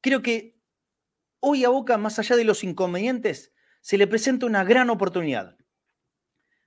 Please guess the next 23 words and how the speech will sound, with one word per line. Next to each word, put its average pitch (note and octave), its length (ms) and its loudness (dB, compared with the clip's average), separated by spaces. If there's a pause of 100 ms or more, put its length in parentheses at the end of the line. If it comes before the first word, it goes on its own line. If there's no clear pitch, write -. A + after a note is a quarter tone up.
Ni G3+ 140 4
Advíncula, A3 580 0 (380)
ni E3+ 160 -4
Fabra, G3 380 -6 (500)
ni D#3 100 -2
Paul G3+ 220 2
Fernández, F#3 720 -4 (380)
ni D3 200 -2
Varela, G3 540 4 (440)
ni G3 180 -2
Villa B3+ 420 -2 (340)
ni A3 200 0
Benedetto, G3+ 680 0 (420)
siete C#4 460 -6
jugadores A3 540 2
titulares. E3+ 800 -2 (800)
Repito, E3 640 -2 (580)
ni G3 140 0
Advíncula, D#3 640 -4 (260)
ni G3 260 -4
Fabra, G3 500 -6 (480)
ni F#3+ 200 -2
Paul, E3 440 0